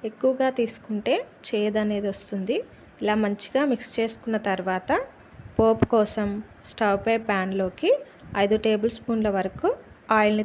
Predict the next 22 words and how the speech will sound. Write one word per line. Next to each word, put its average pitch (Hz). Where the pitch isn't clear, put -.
తీసుకొని 202
ఆయిల్ 226
హీట్ 208
అయ్యాక 196
వన్ 240
టేబుల్ 254
స్పూన్ 302
మినపప్పు, 220
మినపప్పు 247
కొంచెం 226
ఫ్రై 214
అయ్యాక 202
మూడు 214
ఎండుమిర్చి, 220
వన్ 202
టీ 214
స్పూన్ 214
ఆవాలు, 196
వన్ 220
టేబుల్ 226
స్పూన్ 233
జీలకర్ర 214